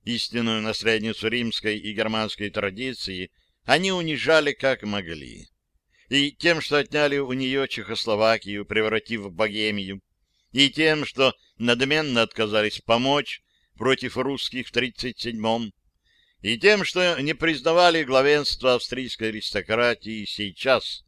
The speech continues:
называя её представителей скопищем зажравшихся педерастов. Хотя для вступления в орден Чёрного Орла, к примеру, нужно доказать своё аристократическое происхождение в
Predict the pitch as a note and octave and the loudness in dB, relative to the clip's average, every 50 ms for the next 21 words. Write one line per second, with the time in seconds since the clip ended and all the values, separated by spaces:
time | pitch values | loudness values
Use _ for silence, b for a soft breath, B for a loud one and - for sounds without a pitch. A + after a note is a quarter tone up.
0 | _ _ _ _ _ _ _ _ - G#2 A#2 A#2+ A2+ A#2+ B2+ B2+ B2+ B2 A#2+ A#2 | _ _ _ _ _ _ _ _ -6 -2 -2 0 0 2 4 6 8 8 6 6
1 | A#2 A#2 A#2 A#2 A#2 A#2 A2+ F#2+ G#2 G#2+ A2 - - A#2+ C#3 D#3 D#3+ B2 C3 B2+ | 4 0 -2 -2 0 0 -2 0 -2 -4 -4 -4 -2 -2 0 0 0 0 0 0
2 | A2+ A2 G2+ - _ _ _ _ _ _ _ _ - - - - C#3+ F3+ F#3+ - | 2 0 0 -2 _ _ _ _ _ _ _ _ -12 -12 -2 2 4 4 4 2
3 | E3 C#3+ - - E3+ E3 D#3 - A#2 G#2 A2 C3 A2 - B2 A#2 C3 C#3 - - | 0 -2 0 0 -2 -2 -2 -4 -4 0 0 0 2 2 2 2 2 2 0 -2
4 | - C3 - - - B2 - - A#2 A2 G#2 A2+ G2 E2 C#2 - - - - C2 | -8 -8 -6 -4 -4 -4 -4 -4 -4 -2 0 2 0 0 -2 -6 -12 -14 -14 -18
5 | - - _ _ _ _ _ _ _ _ _ _ _ _ _ _ _ - B2+ C#3 | -20 -20 _ _ _ _ _ _ _ _ _ _ _ _ _ _ _ 0 2 2
6 | D3+ G3 G3+ G3 F#3 E3 E3+ C#3 - C#3 D3 - D#3+ E3 D#3+ D3 D3 D3 D3 D3+ | 4 6 4 4 4 2 0 0 0 -2 -2 0 2 2 2 2 2 2 2 2
7 | C#3+ C#3 - C3+ C3+ C3 - - C#3 C3+ B2+ B2 A#2+ A#2+ A#2+ A#2+ G#2+ A2 A#2 A#2+ | 0 0 -2 -4 -6 -4 -2 -2 0 0 0 -2 -2 0 2 2 4 4 2 2
8 | C#3 D#3+ F3+ E3+ - - - G#2 G#2 G2+ G2 G2 F#2+ F#2+ F#2 - _ _ _ _ | 2 2 2 2 2 0 -2 -2 0 2 2 0 0 0 -4 -6 _ _ _ _
9 | _ _ _ _ _ G#2+ G#2+ A#2+ B2 A2+ C3+ D#3+ E3 D#3+ F3+ E3+ E3 G3+ E3+ C3+ | _ _ _ _ _ -2 -2 0 0 0 -2 -4 -2 -2 -2 0 0 0 4 4
10 | B2+ C3 C#3 - _ _ _ _ - - D#3 E3+ D#3+ C#3+ A#2+ G#2+ A#2 A#2+ A#2+ - | 4 4 4 0 _ _ _ _ -12 -6 -2 2 4 4 6 4 4 0 0 -2
11 | - B2+ G#2 - B2+ - - B2+ - - A2 G#2 - - G#2+ G#2+ G#2 G2 - b | -4 -4 -4 -4 -6 -6 -6 -8 -6 -6 -6 -8 -6 -4 -2 0 0 0 -2 b
12 | b b b b C3+ B2 A#2+ G#2+ - - A#2+ A#2 G#2 G2 G2+ G2 B2 D3+ D#3 D3 | b b b b -2 -2 0 0 0 0 0 0 -2 -2 -4 -2 0 0 0 0
13 | C#3 B2 A#2 A2 - | -2 -4 -4 -4 -6